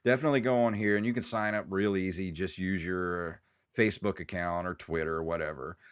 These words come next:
um, and you can look up old magazines. So that's pretty much just what it is. And they, uh, they have, I think they have a, yeah, they have a Patreon page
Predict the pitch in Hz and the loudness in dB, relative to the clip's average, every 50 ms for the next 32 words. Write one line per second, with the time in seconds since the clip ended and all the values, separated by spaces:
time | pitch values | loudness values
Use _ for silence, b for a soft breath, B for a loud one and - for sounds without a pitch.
0 | b b b - 80 82 80 78 80 80 82 80 85 87 87 98 92 - - 87 | b b b -6 -4 -2 -2 -2 -2 -2 -4 -4 -4 -2 -2 -2 -2 0 0 0
1 | 85 87 _ _ _ _ _ _ - 90 90 90 87 95 101 107 117 117 107 90 | 0 0 _ _ _ _ _ _ -4 -2 -2 0 0 2 2 4 4 2 0 -2
2 | 80 92 85 82 82 82 - - 90 85 85 82 78 82 85 90 92 95 - - | -4 -6 -8 -8 -10 -10 -10 -8 -6 -4 -4 -4 -6 -8 -8 -6 -6 -6 -6 -6
3 | - 110 110 117 117 117 - - 135 131 - - _ _ - 107 117 123 120 127 | -6 -4 -2 -2 -4 -4 -4 -6 -6 -6 -8 -14 _ _ -8 -4 -2 -2 2 2
4 | 131 143 156 139 123 - - - 107 104 104 104 104 107 104 104 104 101 101 104 | 4 4 4 2 -2 -4 -8 -6 -4 -2 -2 0 0 0 0 0 0 0 0 -2
5 | 104 95 - 123 117 - 123 113 113 110 101 101 92 90 87 87 113 143 120 98 | -4 -4 -4 -6 -4 -2 0 0 2 2 2 2 0 0 0 0 0 2 2 2
6 | 110 104 85 - - 98 101 98 - 113 110 107 110 107 98 123 113 113 117 117 | 0 -2 -4 -6 -4 -6 -6 -4 -4 -6 -4 -4 -4 -6 -4 -4 -2 0 0 0
7 | 120 117 117 - | 0 -2 -4 -10